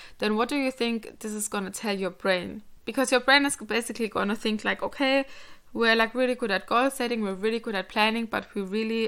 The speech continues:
like, shit at executing it," right? So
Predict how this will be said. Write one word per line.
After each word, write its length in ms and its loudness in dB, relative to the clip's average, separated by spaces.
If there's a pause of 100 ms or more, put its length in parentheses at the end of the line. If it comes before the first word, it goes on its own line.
like, 240 -2
shit 340 -2
at 240 -6
executing 680 -8
it," 160 -12
right? 320 4 (320)
So 540 4